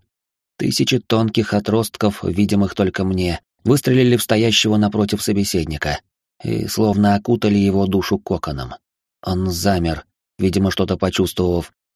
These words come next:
несмотря на то, что был из тех людей, чью душу ремесленники не могли изъять насильно.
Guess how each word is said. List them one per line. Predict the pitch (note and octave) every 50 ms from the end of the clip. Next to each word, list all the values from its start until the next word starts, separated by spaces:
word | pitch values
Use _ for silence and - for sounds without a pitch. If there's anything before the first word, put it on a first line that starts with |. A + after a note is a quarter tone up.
| _ _
несмотря | - G2 F2 G2 G2 G2 G2 G2
на | G2 G2 F#2+
то, | - - A2+ G#2+
что | - - - F#2+
был | F2+ F2 G2+ G2 G2+
из | - - G2 G#2 -
тех | - G#2+ F#2+ - -
людей, | G2 F#2+ F2+ G#2 G#2+ G#2
чью | G#2 - - G2+ G2+ G2
душу | F2+ F2 F#2 G2+ G#2 - - G2+
ремесленники | F2+ F#2 F#2+ G#2 G#2+ G#2 - G#2+ G#2 G2+ G2 G2 - -
не | G2 G2+ G2+
могли | G2+ G2+ G2+ G#2 G2+ F#2 E2+
изъять | E2 D#2 D#2+ E2 E2 D#2+ -
насильно. | F2+ F2 E2+ - F#2 D#2+ D2+ D2 C2+ C2